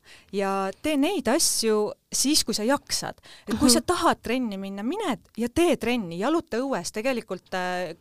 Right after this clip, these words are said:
Speaker 1: igasugused teadusuuringud näitavad, et ma ei tea, paar korda päevas viisteist minutit, ka isegi selles hallis, äh, pilvealuses valguses ja värskes õhus annavad meile seda nii-öelda hea tuju hormooni nii palju juurde. Et tee seda. Võta, võta väikese ampsuna,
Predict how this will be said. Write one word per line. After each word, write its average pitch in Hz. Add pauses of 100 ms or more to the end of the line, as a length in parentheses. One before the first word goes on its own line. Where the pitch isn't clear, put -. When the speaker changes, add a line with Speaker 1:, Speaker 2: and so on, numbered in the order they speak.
(140)
Speaker 1:
igasugused 220
teadusuuringud 208
näitavad, 185
et 175
ma 185
ei 185
tea, 185
paar 247
korda 180
päevas 220
viisteist 214
minutit, 220 (400)
ka 233
isegi 220
selles 185
hallis, 208
äh, 180
pilvealuses 180
valguses 196
ja 175
värskes 196
õhus 220 (300)
annavad 220
meile 185
seda 180
nii-öelda 185
hea 220
tuju 208
hormooni 175
nii 196
palju 170
juurde. 175 (440)
Et 185 (260)
tee 370
seda. 165 (480)
Võta, 330
võta 311
väikese 269
ampsuna, 170